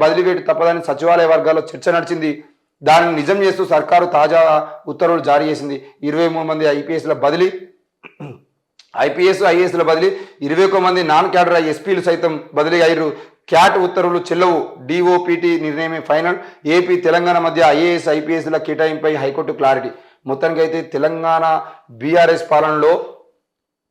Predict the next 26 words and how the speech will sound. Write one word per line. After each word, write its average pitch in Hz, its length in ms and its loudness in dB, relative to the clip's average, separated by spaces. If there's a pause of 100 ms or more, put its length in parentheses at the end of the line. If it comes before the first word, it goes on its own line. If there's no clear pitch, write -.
(200)
సీఎంఓగా 175 560 2 (300)
పదేళ్ల 180 380 2 (100)
పాటు 175 200 4 (100)
ఉన్నటువంటి 156 420 -4
స్మితా 143 300 -2
సబర్వాల్ 147 320 0
గారిని 143 200 -2
అయితే 143 120 -8 (100)
తప్పించడం 139 400 -8
జరిగింది. 135 280 -6 (380)
ఈ - 20 0 (140)
విషయంలో 175 380 0
మనం 160 160 -2
గుర్తుపెట్టుకోవాల్సిన 147 560 -4
విషయం 135 160 -12
ఏంటంటే, 127 260 -6 (420)
అటు 143 120 -2 (100)
రమణాచారి 151 560 2
గారైనా 143 340 -2 (200)
స్మితా 131 300 -6
సబర్వాల్ 139 280 -2
గారైనా 131 340 -4 (540)
ఇద్దరు 131 420 0
కూడా 160 160 4 (280)
సీఎంఓ 160 360 -2 (140)
ఆఫీసులో 139 340 -4